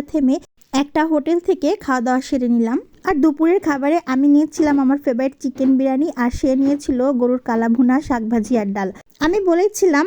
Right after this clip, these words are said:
আমার সঙ্গে বিরিয়ানি নিতে, কিন্তু সে আবার কালা ভুনার নাম শুনে লোভ সামলাতে পারলো না। কিন্তু তার কালা ভুনাটা ছিল একেবারেই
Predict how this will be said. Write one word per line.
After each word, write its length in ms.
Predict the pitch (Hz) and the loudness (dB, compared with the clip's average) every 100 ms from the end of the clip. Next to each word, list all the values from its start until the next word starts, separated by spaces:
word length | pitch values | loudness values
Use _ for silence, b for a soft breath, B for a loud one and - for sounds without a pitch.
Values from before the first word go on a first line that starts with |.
| - | 0
আমার 180 | 262 277 - | 0 0 -2
সঙ্গে 300 | 349 349 285 415 320 | -4 0 0 0 2
বিরিয়ানি 300 | 277 262 254 | 0 4 4
নিতে, 200 | 233 226 214 | 2 0 0
কিন্তু 200 | 254 262 330 - | 2 2 0 -2
সে 80 | 294 | -2
আবার 140 | 269 302 285 | 0 -2 -2
কালা 180 | 240 254 | -2 -2
ভুনার 240 | 294 294 285 285 | 0 2 4 4
নাম 100 | 269 277 | 2 2
শুনে 200 | 349 277 330 | 0 2 2
লোভ 120 | 262 - | 0 0
সামলাতে 340 | 277 254 240 233 | 0 0 0 -2
পারলো 220 | 226 208 208 | -2 -2 -4
না। 40 | 196 B B _ | -6 B B _
কিন্তু 280 | 330 403 - 320 285 | 0 0 0 -2 0
তার 120 | 262 247 | -2 -2
কালা 160 | 240 254 | -2 0
ভুনাটা 260 | 277 269 277 | 0 0 0
ছিল 120 | 320 294 226 | 0 0 -2
একেবারেই 440 | 226 233 233 226 | -2 -2 -2 -2